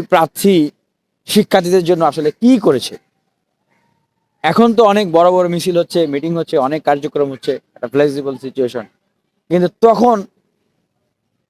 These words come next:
এত চ্যালেঞ্জ নিয়ে, লাইফ রিস্ক নিয়ে কারা সেই আবরার ফাহাদ হত্যাকাণ্ডের পরে শিক্ষার্থীদের পাশে দাঁড়িয়েছিল,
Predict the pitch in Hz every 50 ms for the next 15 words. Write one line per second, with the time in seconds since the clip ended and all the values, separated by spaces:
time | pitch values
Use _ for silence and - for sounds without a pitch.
0 | _ - - 156 180 185 - - 233 208 208 214 240 240 208 185 180 214 202 180
1 | 170 175 175 - - 143 151 156 180 208 214 202 - 202 214 202 - - 190 190
2 | 180 165 151 - - 180 196 208 208 208 196 - _ _ _ _ _ _ _ _
3 | _ _ _ _ _ _ _ - 190 190 180 156 165 170 156 185 185 170 - 180
4 | 175 175 180 - 143 147 - - 180 180 - 175 170 170 165 165 160 147 - _
5 | _ _ _ _ _ _ _ - 156 160 156 156 147 - - 165 - - 151 147
6 | 139 139 123 - 139 135 139 123 117 113 113 113 107 - 110